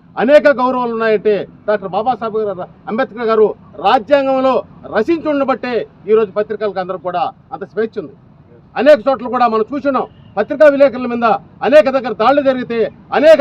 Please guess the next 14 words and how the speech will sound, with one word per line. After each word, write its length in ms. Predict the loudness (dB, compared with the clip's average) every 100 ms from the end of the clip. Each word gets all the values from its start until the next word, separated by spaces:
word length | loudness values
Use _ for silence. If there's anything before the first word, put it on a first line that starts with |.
| 4
దళిత 260 | -2 -4 -6
సంఘాలు 340 | -4 -2 2 0 -2 -4
దాని 160 | -2 -2
మీద 100 | -4 -6
ఖండన 240 | -2 -2 -2
చేసి 260 | -6 -2 -4 -4 -16 -2 2
రాజ్యాంగాన్ని 520 | 4 4 4 2 -2 0
గౌరవించాల్సినటువంటి 760 | 0 0 0 -2 -2 -4 -4 -2
బాధ్యత 280 | -4 -2 -2 -2 -4 -20 -2
ప్రభుత్వాలకు 480 | 0 2 4 4 4
ఉన్నాయని 240 | -2 -2 -2
కూడా 160 | 0 0 -2 -16 -4
మేము 140 | 0 0
అనేక 200 | 0 -2